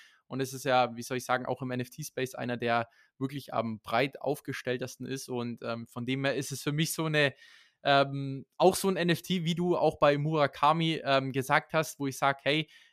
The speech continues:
ähm, egal wo der Floorpreis ist, ich möchte einfach dabei sein, einfach für die, ähm, Lernexperience und vor allem die Leute, die man halt kennenlernt, vor allem auf der VCon. Also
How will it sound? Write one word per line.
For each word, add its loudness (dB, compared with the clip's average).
ähm, 0
egal 2
wo 0
der 4
Floorpreis 0
ist, -8
ich -12
möchte -6
einfach -8
dabei -2
sein, -4
einfach -8
für -6
die, -4
ähm, -4
Lernexperience -2
und -8
vor 4
allem 2
die 0
Leute, 0
die -6
man -4
halt -6
kennenlernt, -4
vor -2
allem 0
auf -6
der -8
VCon. -8
Also -4